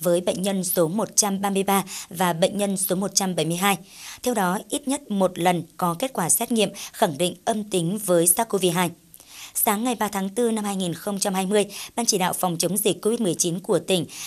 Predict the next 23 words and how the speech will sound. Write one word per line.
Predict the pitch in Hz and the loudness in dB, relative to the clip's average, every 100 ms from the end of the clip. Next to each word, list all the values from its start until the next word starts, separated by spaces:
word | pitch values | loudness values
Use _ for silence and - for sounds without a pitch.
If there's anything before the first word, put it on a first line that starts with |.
| - | -4
đã | 175 165 - | -2 -2 -2
tổ | 226 160 | -2 0
chức | - 269 | 0 -2
họp | 175 170 - | -2 -4 -2
trực | 180 180 | -2 0
tuyến, | 180 208 - - - | 0 0 -2 -12 -2
thống | 190 170 | 0 0
nhất | 254 | 0
phương | 226 190 | 0 0
án | 170 175 | 0 -2
thực | 220 | 0
hiện | 180 - | -2 -2
các | 226 | -2
biện | 196 - | -4 -2
pháp | 214 233 | -4 -4
cách | 254 254 | -6 -2
ly | 196 | -2
y | 185 196 | -2 -4
tế | 175 180 190 277 - - | 0 2 2 -4 -14 -4
cụ | 214 | -4
thể | 190 180 | -2 -4
như | 147 180 | 0 2
sau. | 208 190 | 2 2